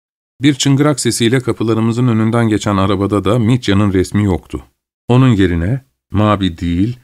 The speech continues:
sarı bir fon üzerine çizilmiş bir İspanyol kadınının siyah saçları kağıdı kaplamıştı. Yalnız daha başka bir gün bir vapurun güvertesinde Mitya'ya rast gelir gibi oldum.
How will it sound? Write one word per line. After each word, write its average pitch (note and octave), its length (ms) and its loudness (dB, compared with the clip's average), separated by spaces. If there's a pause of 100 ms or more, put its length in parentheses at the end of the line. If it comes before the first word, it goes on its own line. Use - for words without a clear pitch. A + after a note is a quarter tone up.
(160)
sarı B2 360 0
bir A#2+ 120 0
fon A#2 240 0
üzerine G2+ 420 0
çizilmiş G2 560 -2
bir G#2 80 0
İspanyol G#2+ 500 0
kadınının F#2+ 480 0
siyah G#2 320 -2
saçları E2+ 460 -4
kağıdı D#2+ 340 -2
kaplamıştı. - 720 -6 (760)
Yalnız B2 440 0 (560)
daha A2+ 200 0
başka A2+ 300 -2
bir G2+ 140 0
gün G2+ 240 -4 (1000)
bir A2 180 0
vapurun B2+ 420 2
güvertesinde A#2+ 720 0
Mitya'ya B2+ 540 0
rast B2 200 -2
gelir A#2+ 240 2
gibi F2+ 220 -4
oldum. D#2+ 400 -4